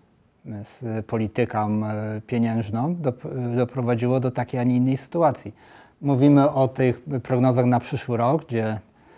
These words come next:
e, według Komisji Europejskiej nasza inflacja ma wynieść w Polsce sześć procent, przy średniej europejskiej trzy przecinek jeden, ale już w tym roku nie, nie jesteśmy trzecim krajem według tych, tych prognoz,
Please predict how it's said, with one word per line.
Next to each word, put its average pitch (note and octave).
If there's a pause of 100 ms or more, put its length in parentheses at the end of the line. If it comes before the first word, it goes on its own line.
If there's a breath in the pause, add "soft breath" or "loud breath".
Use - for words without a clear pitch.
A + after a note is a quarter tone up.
(280 soft breath)
e, A2
według A2
Komisji A#2
Europejskiej A#2
nasza A#2
inflacja A#2
ma A2+
wynieść A2+ (120)
w -
Polsce B2
sześć B2
procent, A#2
przy -
średniej A#2+
europejskiej A#2
trzy -
przecinek A#2
jeden, A#2+ (680 loud breath)
ale C3+
już C#3+
w -
tym D3
roku A#3
nie, A#2+
nie B2
jesteśmy B2+
trzecim B2+
krajem A#2+
według A2+
tych, -
tych B2
prognoz, B2